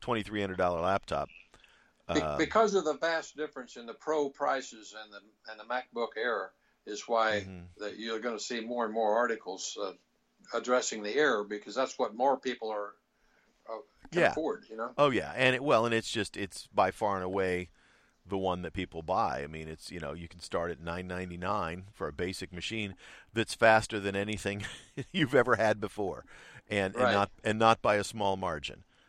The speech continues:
Speaker 1: And so,
Speaker 2: Right.
Speaker 1: you know, for a lot of people, that's absolutely the right computer. You know,
Speaker 2: Yep.
Speaker 1: uh, y-, you know, unless you really, really, really have to have built-in ports on the side of it.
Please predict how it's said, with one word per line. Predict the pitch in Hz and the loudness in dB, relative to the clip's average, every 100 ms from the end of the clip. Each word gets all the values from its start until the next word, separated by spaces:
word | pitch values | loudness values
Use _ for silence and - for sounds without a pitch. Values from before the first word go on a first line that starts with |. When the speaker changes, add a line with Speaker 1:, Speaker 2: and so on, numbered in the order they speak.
| _ _ _ | _ _ _
Speaker 1:
And | 98 92 95 | -4 -4 -4
so, | - 92 85 85 | 2 4 4 2
Speaker 2:
Right. | 80 | -4
Speaker 1:
you | 110 | -6
know, | 90 82 | -6 -4
for | 110 | -2
a | 95 | -2
lot | 95 113 131 | 4 8 8
of | 110 | 6
people, | 101 110 110 | 0 0 0
that's | 92 - | 0 4
absolutely | 95 95 98 104 - 87 | 4 2 -6 -10 -8 -10
the | 85 | -8
right | 73 71 | -8 -8
computer. | 85 76 78 69 - - _ _ _ _ _ _ _ _ | -10 -12 -12 -14 -16 -20 _ _ _ _ _ _ _ _
You | 85 | -10
know, | 76 76 | -6 -4
Speaker 2:
Yep. | 117 - - 85 | -4 -6 -12 -4
Speaker 1:
uh, | 87 80 76 71 67 _ 143 | -2 -2 -4 -8 -12 _ -16
y-, | 98 110 | -16 -10
you | 98 | -10
know, | 85 | -6
unless | 101 107 107 | -2 0 0
you | 107 | -6
really, | 92 113 123 113 | -4 0 0 0
really, | 107 110 104 | 0 0 0
really | 95 104 95 92 | -2 -4 -2 0
have | 92 92 | -2 -2
to | 92 | 0
have | 92 87 | 0 0
built-in | 90 95 95 87 | -4 -6 -6 -8
ports | 85 104 95 - | -6 -4 -4 -6
on | 87 | -8
the | 87 | -6
side | 104 95 85 | -2 0 0
of | 78 | -2
it. | 82 | -6